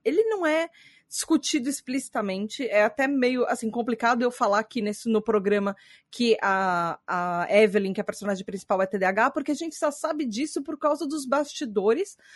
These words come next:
por causa do Daniel Kwan, que é o criador do filme, que é roteirista, produtor, diretor, enfim, é, que ele é T D A H e ele fez roteirizando baseando no tra-, baseado no transtorno.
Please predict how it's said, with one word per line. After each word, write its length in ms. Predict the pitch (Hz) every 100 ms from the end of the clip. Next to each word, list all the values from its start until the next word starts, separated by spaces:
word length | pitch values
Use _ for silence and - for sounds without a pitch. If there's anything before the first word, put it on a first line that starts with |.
| - -
por 180 | 262
causa 380 | - 269 370 381
do 160 | 269 262
Daniel 380 | 269 262 247 240
Kwan, 400 | - 247 311 330
que 360 | - 233 233 214
é 100 | 214
o 60 |
criador 400 | 214 233 208 214
do 100 | 185
filme, 360 | 180 - 277 277
que 80 | 240
é 20 |
roteirista, 540 | 208 208 190 262 -
produtor, 360 | 220 180 165 233
diretor, 440 | 202 190 - 233
enfim, 260 | 175 165 320 - - - - -
é, 140 | 202
que 220 | - - 311
ele 240 | 370 440
é 80 | 403
T 120 | 339
D 60 | 302
A 20 |
H 240 | 277 247 311
e 80 | 311
ele 140 | 294
fez 480 | - 285 349 453 -
roteirizando 1040 | - 349 427 381 349 339 220 240 330 403 392
baseando 540 | 359 320 269 269 311
no 140 | 320
tra-, 240 | - 311 240
baseado 500 | 277 254 277 269 285
no 100 | 277
transtorno. 640 | 294 294 - 240 208